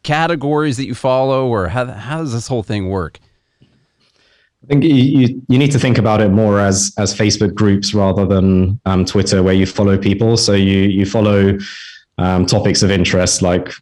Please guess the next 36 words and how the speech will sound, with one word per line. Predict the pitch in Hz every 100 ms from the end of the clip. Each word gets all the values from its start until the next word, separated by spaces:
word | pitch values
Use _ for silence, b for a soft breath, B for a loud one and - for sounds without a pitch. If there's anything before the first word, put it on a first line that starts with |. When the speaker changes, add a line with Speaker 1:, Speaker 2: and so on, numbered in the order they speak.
| -
Speaker 2:
gardening | 98 95 90 92 92 92
or | 92 90
politics | 98 92 90 90 90 - -
or | 90 87
funny | - 90 90
memes | 92 90 95 92
or | 98
whatever. | 95 95 107 107 B B B -
Um, | 95 95
so | 95 110 104 107 101 104 - 143
when | 107 113 110
you |
sign | 101 120 110
up, | 107 101
we | 104
offer, | 101 98 101 98 98 - _ _ _
um, | 95 95 101
all | 98
the, | 92
all | 104
the | 101
op-, | 101 - - -
lo-, | 101 110
lots | 113 104
of | 104
recommended | 101 98 101 98 90
communities | 101 95 95 - 95 90
based | 95 -
on | 95
certain | - 90 95
topics. | 92 95 95 98 -
So | 95 92
it's | 92 95 90
best | 101 92 -
if | 95 95
you, | 92 90